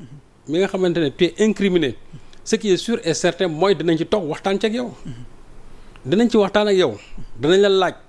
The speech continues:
ba nga wax, ba ñu gëstu ci, xam ne la nga doon def, méngool ak ñoom li nga xamante ne ñoom moom la ñu sant. Su boobaa nag, comme que la loi donne au président vraiment toute la latitude de nommer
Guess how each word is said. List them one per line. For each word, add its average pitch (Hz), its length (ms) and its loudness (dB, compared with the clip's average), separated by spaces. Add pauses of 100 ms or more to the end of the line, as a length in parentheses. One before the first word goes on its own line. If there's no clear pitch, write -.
(200)
ba 131 160 -6
nga 196 120 2
wax, 196 380 2
ba 139 120 -2
ñu 196 140 2
gëstu 196 280 0
ci, 139 200 -8 (640)
xam 190 200 -2
ne 170 180 -2 (800)
la 139 180 -2
nga 202 100 4
doon 190 220 2
def, - 360 -6 (600)
méngool 190 420 2
ak 190 60 -2
ñoom 170 200 -6
li 165 100 -4
nga 175 100 -6
xamante 151 360 -8
ne 139 100 -6
ñoom 123 160 -6
moom 120 160 -4
la 113 80 -4
ñu 110 100 -8
sant. 107 220 -8 (340)
Su - 120 -6
boobaa 170 240 2
nag, 113 160 -8 (300)
comme 180 200 0
que 131 160 -6 (680)
la 135 140 0
loi 120 240 0
donne 127 220 0
au 143 100 0
président 127 500 2 (840)
vraiment 117 300 4
toute 147 200 0
la 143 100 6
latitude 120 420 -2
de 117 100 2
nommer 123 240 2